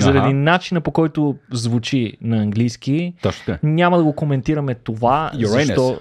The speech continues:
Speaker 1: защо <laughs> се случва, да.
Speaker 2: Явно не сме, Никола.
Speaker 1: И всъщност
Speaker 2: А.
Speaker 1: новите предложения, не знам дали си ги чел по темата, едното е да се нарича по подобен начин, както се нарича в, а, славянските държави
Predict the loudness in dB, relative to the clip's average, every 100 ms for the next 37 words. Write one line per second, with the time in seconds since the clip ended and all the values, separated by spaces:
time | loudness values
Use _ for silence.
0 | -10 -6 -4 0 0 -2 -6 -4 -2 0
1 | -2 -2 -2 2 2 2 0 -6 0 0
2 | 0 -2 -4 -4 -4 -6 -10 -12 -10 -10
3 | -6 0 2 0 -2 -4 -2 0 0 2
4 | 0 -2 -4 -2 -2 -2 -2 -2 -2 -2
5 | -2 -2 -4 -8 0 0 0 -2 -2 -2
6 | -2 -4 0 2 0 -2 -2 -2 -2 0
7 | 0 0 -2 -6 -2 0 0 -2 -4 -6
8 | -6 -2 0 0 -2 -2 0 0 -2 -2
9 | 0 -2 -4 -2 -2 -2 -2 -4 -4 -6
10 | -2 -4 -4 -8 -6 -2 -2 -2 -2 0
11 | 0 0 -2 -4 _ -2 0 -2 -4 -2
12 | -2 -4 -8 -4 -2 -2 -2 -2 -4